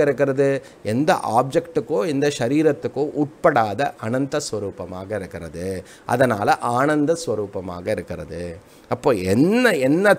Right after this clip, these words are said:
தாட் வந்தாலும், இல்ல எந்த வெளியில இருக்கக்கூடிய எந்த விஷயத்தை நம்ம பார்த்தாலும்,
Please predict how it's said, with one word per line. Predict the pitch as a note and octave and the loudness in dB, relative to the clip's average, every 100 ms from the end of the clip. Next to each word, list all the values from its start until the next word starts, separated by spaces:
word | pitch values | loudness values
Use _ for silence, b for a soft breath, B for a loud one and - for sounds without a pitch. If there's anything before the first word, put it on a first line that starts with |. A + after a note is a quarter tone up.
| - | 6
தாட் | D#3 - F#3 E3+ | 4 4 4 4
வந்தாலும், | D3 C3 A2+ A2+ G#3+ - B B C3 | 6 4 4 2 -2 -6 B B 0
இல்ல | F3 F#3+ C#3 | 2 4 4
எந்த | D#3 F#3 F3+ C3+ - | 4 6 4 0 -4
வெளியில | B2+ D3+ G3 G#3 F3 | 2 4 6 6 6
இருக்கக்கூடிய | D3+ D#3 D3+ D3 B2+ | 4 -2 0 0 0
எந்த | C#3 C#3 | 0 0
விஷயத்தை | B2+ D3+ C#3+ C#3 B2+ | 0 -2 0 -2 -2
நம்ம | G#2 F#2+ G2 | -4 -4 -2
பார்த்தாலும், | G2+ G2+ G#2 G#2 E3 | -2 -2 -2 -2 -4